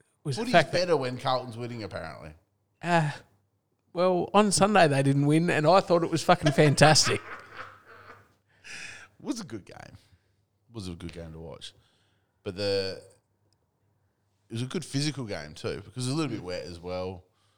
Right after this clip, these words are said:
Speaker 2: Um, but the Helmo stole it. Silvani, just slap it on the boot a little bit to the left, and she's game over. They win. But that was a, that was a good game. I must admit, I enjoyed seeing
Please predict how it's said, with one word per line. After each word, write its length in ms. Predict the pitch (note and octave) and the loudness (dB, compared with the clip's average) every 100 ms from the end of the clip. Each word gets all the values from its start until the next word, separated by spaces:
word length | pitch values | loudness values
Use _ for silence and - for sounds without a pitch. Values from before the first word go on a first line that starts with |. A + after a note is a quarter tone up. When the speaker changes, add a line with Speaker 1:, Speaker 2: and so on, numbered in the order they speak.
| _ _ - | _ _ -8
Speaker 2:
Um, 640 | F2 F2 F2 E2+ D#2+ D#2 _ _ _ _ _ _ _ _ _ _ | -6 -4 -4 -6 -8 -12 _ _ _ _ _ _ _ _ _ _
but 140 | D3 - _ _ _ | -16 -16 _ _ _
the 80 | C#3 | -2
Helmo 300 | C#3 A#2+ F2+ | -2 -2 -10
stole 400 | - F2+ F2+ D#2+ | -6 -4 -4 -8
it. 40 | - _ _ _ _ _ _ _ _ | -16 _ _ _ _ _ _ _ _
Silvani, 580 | - G2+ G2 G#2 F2+ E2+ - _ _ F2+ G2+ F#2+ - _ _ _ | -8 -4 -4 -4 -8 -14 -20 _ _ -14 -12 -14 -16 _ _ _
just 220 | A#2+ - | -8 -6
slap 240 | - F2+ F2 | -4 -6 -6
it 60 | |
on 80 | E2+ | -8
the 80 | D#2+ | -8
boot 220 | E2+ D#2+ | -8 -8
a 20 | |
little 380 | G2 A2 A2+ G#2+ | -8 -6 -4 -4
bit 120 | G2+ | -6
to 80 | F#2 | -8
the 40 | F2 | -8
left, 420 | G2+ F#2 - - _ _ _ _ | -6 -8 -12 -20 _ _ _ _
and 100 | - | -16
she's 160 | - E2+ | -14 -10
game 300 | - F2+ F2+ | -8 -8 -8
over. 260 | F2+ F#2 E2 | -8 -10 -12
They 140 | D#2+ | -12
win. 260 | G2+ G2 D2+ _ _ | -10 -10 -12 _ _
But 80 | F#2+ | -4
that 100 | A2+ | -2
was 120 | G2+ | -2
a, 20 | F2+ | -10
that 140 | E2+ | -10
was 200 | G2+ F#2 | -10 -12
a 40 | |
good 180 | F2 E2+ | -16 -16
game. 100 | D2+ C#2+ _ _ _ _ _ _ _ | -18 -20 _ _ _ _ _ _ _
I 80 | F2+ | -4
must 260 | F2+ F#2+ | -4 -6
admit, 300 | E2 F2 D#2+ - _ _ _ | -8 -10 -10 -12 _ _ _
I 140 | E2 E2+ | -8 -8
enjoyed 420 | E2+ E2 E2 D#2+ | -8 -8 -8 -8
seeing 420 | - E2 D#2+ E2 | -8 -8 -10 -12